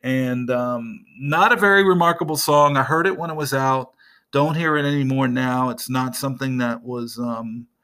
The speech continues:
that, uh, I, I would say you hear a lot at all. But, um, an okay song and not a bad song. And they would only have one more hit after this. So that's Frankie and the Knockouts, probably about a three to four dollar record.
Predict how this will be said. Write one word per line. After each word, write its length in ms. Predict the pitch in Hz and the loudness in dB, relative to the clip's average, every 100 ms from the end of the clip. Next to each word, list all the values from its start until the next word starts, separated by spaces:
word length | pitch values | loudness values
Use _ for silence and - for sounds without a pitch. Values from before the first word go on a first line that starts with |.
| _ _ _ _ _ _ | _ _ _ _ _ _
that, 420 | 120 127 123 - 123 | -6 -4 -4 -6 -6
uh, 220 | 123 107 | -4 -2
I, 140 | 127 131 - - | -4 -4 -10 -4
I 80 | 123 | -2
would 180 | 123 | -2
say 200 | - 131 | -2 0
you 180 | 127 123 | 2 0
hear 220 | 120 135 | 0 2
a 80 | 120 | 2
lot 280 | 127 123 120 | 0 -2 -2
at 100 | 120 | -2
all. 360 | 127 117 - _ _ _ - _ _ | 0 -2 -6 _ _ _ -20 _ _
But, 300 | 127 120 120 | 0 2 0
um, 220 | 120 123 | 2 2
an 140 | 156 | 2
okay 340 | 160 180 208 202 | 4 4 4 2
song 480 | 190 175 180 196 - - | 4 2 2 0 -6 -2
and 160 | 131 131 | 0 2
not 220 | 135 156 | 2 2
a 40 | |
bad 360 | 143 139 147 131 | 0 0 0 -4
song. 380 | - 135 131 135 | -4 -2 -2 -2
And 120 | 135 | -2
they 80 | 156 | 0
would 140 | 175 | 0
only 200 | 165 143 | 0 0
have 180 | 143 135 | 0 0
one 140 | 143 | -2
more 140 | 135 127 | -2 -2
hit 180 | 131 | -2
after 240 | 120 120 113 | -4 -8 -10
this. 280 | 110 110 - | -8 -8 -10
So 420 | - 113 104 - _ _ _ | -8 -8 -8 -14 _ _ _
that's 200 | 120 - | -6 -4
Frankie 480 | - 139 139 143 131 | -2 -2 -2 -4 -2
and 140 | 127 | -4
the 40 | |
Knockouts, 560 | 123 120 117 117 110 - | -2 -2 -2 -4 -4 -6
probably 240 | 131 131 | -4 -2
about 240 | 120 117 113 | -2 -2 -4
a 60 | |
three 340 | 113 127 123 113 | -8 -6 -2 -2
to 60 | |
four 260 | 107 117 110 | -6 -8 -8
dollar 260 | 110 120 110 | -8 -10 -14
record. 360 | - - - | -18 -20 -20